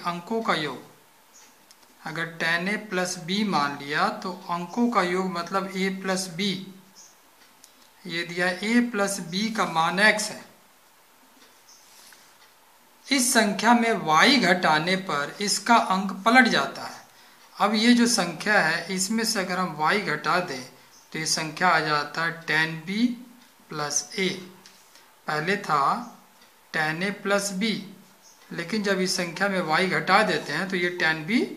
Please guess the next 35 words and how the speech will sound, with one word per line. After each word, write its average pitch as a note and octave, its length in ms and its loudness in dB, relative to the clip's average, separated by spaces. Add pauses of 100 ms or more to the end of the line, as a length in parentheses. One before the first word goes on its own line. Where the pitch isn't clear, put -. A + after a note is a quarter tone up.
(640)
plus D#3 240 -4 (100)
a B3 120 8
हो G3 160 6
जाता C#3+ 380 -2
है। B2+ 80 -12
तो A3 180 -2
संख्या A3 360 4
क्या E3 160 0
होगी? - 280 -4 (380)
तो G3 60 -2
अगर G#3 220 4
हम A3 140 8
ऐसे G3 220 2
सॉल्व G3+ 340 2
करेंगे D#3+ 420 0
तो F#3 140 -6
ये G3 140 0
बहुत F#3 300 -4
लंबा E3+ 320 2
होगा, D3+ 400 -2 (420)
लेकिन F#3+ 260 2
इसका A#3+ 280 4 (120)
डायरेक्ट G3+ 500 4 (640)
जो E3+ 440 -2 (580)
प्रॉपर्टीज F3+ 640 2
है G3 240 4
इलेवन G3 440 2
एक्स G3 240 2
प्लस F#3 420 -2
वाई E3 360 2
बटे F3+ 320 -2
दो F#3+ 160 2
हो C#3+ 140 -2
जाता A#2+ 320 -10
है। - 140 -14